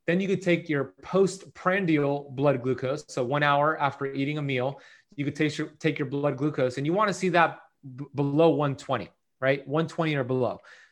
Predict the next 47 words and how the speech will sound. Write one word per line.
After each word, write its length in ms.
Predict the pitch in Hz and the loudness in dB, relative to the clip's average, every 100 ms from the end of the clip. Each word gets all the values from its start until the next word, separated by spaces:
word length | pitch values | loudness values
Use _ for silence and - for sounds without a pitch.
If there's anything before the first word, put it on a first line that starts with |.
| _ | _
Two 240 | - 262 247 | -4 2 6
hours 400 | 170 156 143 147 | 8 8 6 4
after 240 | 139 135 | 2 2
that 200 | 127 120 | -2 -2
meal, 200 | 123 127 | -4 -4
so 100 | 127 120 - | -6 -10 -10
two 180 | 226 | 2
hours 300 | 190 147 135 | 4 6 4
postprandial, 880 | - 156 151 - 139 131 123 123 123 - - - | -2 -4 -4 -4 -4 -2 0 0 0 -6 -20 -8
you 60 | |
wanna 160 | 139 151 | -2 -2
see 140 | 151 | -2
that 180 | 151 139 | 2 2
glucose 340 | 139 139 139 113 | 2 -2 -4 0
drop 280 | 135 131 | 0 0
below 220 | 127 127 123 | 0 0 2
a 120 | 117 | 0
hundred. 380 | 123 117 104 - _ - _ _ - | -4 -6 -10 -16 _ -20 _ _ -2
Uh, 160 | 139 - | -2 0
at 120 | 156 | -2
the 60 | 151 | 0
same 220 | 190 180 | 2 2
time, 280 | 180 202 185 | 6 4 4
you 40 | |
still 260 | 143 - 185 | -2 2 4
want 160 | 180 156 | 4 0
your 80 | |
ketones 440 | 147 180 180 165 143 | -4 -4 0 -2 -2
to 80 | 135 | 0
be 220 | 156 156 | 0 2
in 60 | |
that 200 | 151 139 | 2 0
same 300 | - 160 160 | 2 0 2
range, 260 | 156 143 143 | 4 2 2
zero 280 | 123 147 143 | 2 2 2
point 200 | 143 143 | 2 0
eight 180 | 139 - | -2 -8
to 60 | |
two 160 | - 170 | -4 -2
point 220 | 143 120 | -2 -4
eight. 140 | 117 - | -6 -6
So 140 | - | -6
if 80 | 135 | -2
you're 80 | 151 | 0
hitting 380 | 185 190 147 131 | 2 2 2 2
those 360 | 180 220 - | 4 4 0
numbers, 300 | 147 131 123 | -4 -4 -4